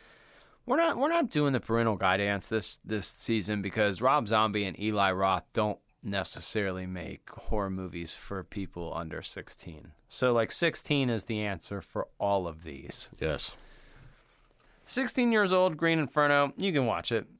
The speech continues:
Speaker 1: You can watch it. It's gonna probably be like, ah, I don't know, sixteen-year-olds probably right in their alley. That's right in
Speaker 2: Probably,
Speaker 1: their
Speaker 2: man. I'm telling you,
Speaker 1: wheelhouse.
Speaker 2: it's like, it's shock value, man. I'm telling you, this is mainly what this movie is. Like, how many times have you been on the internet watching car crashes? You go down that rabbit hole of watching people get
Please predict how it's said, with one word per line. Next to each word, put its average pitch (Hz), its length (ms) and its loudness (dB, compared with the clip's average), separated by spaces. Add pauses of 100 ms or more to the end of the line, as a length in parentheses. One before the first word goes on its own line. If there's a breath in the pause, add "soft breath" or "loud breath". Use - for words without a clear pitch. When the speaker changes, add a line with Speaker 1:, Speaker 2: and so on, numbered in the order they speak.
Speaker 1:
You 175 140 0
can 151 140 2
watch 110 260 2
it. 127 60 2
It's 131 120 -2
gonna 185 160 2
probably 147 380 4
be 131 160 2
like, 113 260 2
ah, 214 340 4
I 330 140 8
don't 370 100 -2
know, 107 120 0
sixteen-year-olds 180 720 -2
probably 175 260 4
right 113 160 4
in 98 60 -4
their 113 140 2
alley. 104 420 2
That's 123 180 2
right 165 100 8
in - 100 4
Speaker 2:
Probably, 113 200 6
Speaker 1:
their 123 100 8
Speaker 2:
man. 117 100 6
I'm 110 60 2
telling 160 200 6
you, 147 40 6
Speaker 1:
wheelhouse. 117 120 6
Speaker 2:
it's - 60 4
like, 123 120 8
it's 110 140 4
shock 131 360 4
value, 101 360 6
man. 92 180 4
I'm 104 120 4
telling 120 300 2
you, 95 100 4
this 92 140 2
is - 60 0
mainly 107 340 4
what 110 180 2
this - 180 -2
movie 110 260 4
is. 117 240 4
Like, 95 140 2
how 120 120 4
many 123 160 4
times 117 320 2
have 95 100 -6
you 110 100 0
been 117 180 2
on 117 120 4
the 95 140 2
internet 101 400 4
watching 95 420 2
car 98 240 4
crashes? 78 500 -2 (460 loud breath)
You 98 140 2
go 107 160 4
down 104 280 4
that 98 140 6
rabbit 95 300 6
hole 85 320 2
of 80 100 -4
watching 92 380 2
people 98 260 0
get 92 160 -2